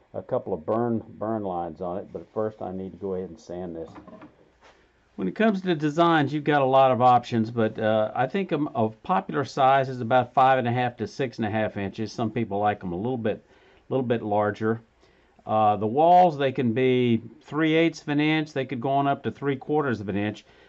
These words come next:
Uh, the thinner walls are easier to put the J hook on it. Uh, thicker walls give it a little more stability. All right, I'm gonna decorate this one, so I'm going to just mark a line here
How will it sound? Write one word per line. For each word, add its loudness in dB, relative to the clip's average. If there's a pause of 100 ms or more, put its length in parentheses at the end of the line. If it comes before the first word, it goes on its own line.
(140)
Uh, 4
the 0
thinner 2
walls 4
are 0
easier 0
to -18
put -4
the -6
J 0
hook 0
on 2
it. -2 (240)
Uh, -2
thicker -4
walls 2
give -4
it -2
a -4
little 0
more -4
stability. -6 (420)
All 0
right, 6
I'm 2
gonna 0
decorate 0
this -2
one, -2
so -10
I'm -4
going -6
to -6
just -8
mark 0
a -4
line -2
here -6